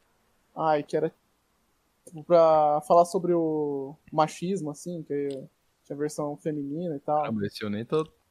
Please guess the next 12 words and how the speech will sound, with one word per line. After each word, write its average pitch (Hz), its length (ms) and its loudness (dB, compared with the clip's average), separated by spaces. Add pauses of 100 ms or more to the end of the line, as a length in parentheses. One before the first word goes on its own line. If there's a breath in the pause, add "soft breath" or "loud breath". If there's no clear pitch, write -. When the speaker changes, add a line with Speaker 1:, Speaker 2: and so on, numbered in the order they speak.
(300)
Speaker 2:
tava 147 200 -2
sabendo, 143 420 -6
se - 140 -16
pá. 98 200 -8 (280)
Speaker 1:
Ah, 170 180 4
foi 202 140 -8
um 233 120 0
Dia 226 160 2
das 233 140 2
Mulheres 170 480 4
que - 80 -6
a, 143 320 -4